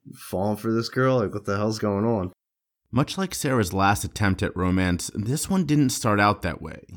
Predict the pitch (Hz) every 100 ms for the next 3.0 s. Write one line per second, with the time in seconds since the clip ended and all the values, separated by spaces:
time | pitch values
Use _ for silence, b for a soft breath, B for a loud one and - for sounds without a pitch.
0 | - _ _ _ 113 107 87 107 120 -
1 | 143 123 104 95 107 95 98 - 90 98
2 | 98 95 82 - 87 85 78 80 65 -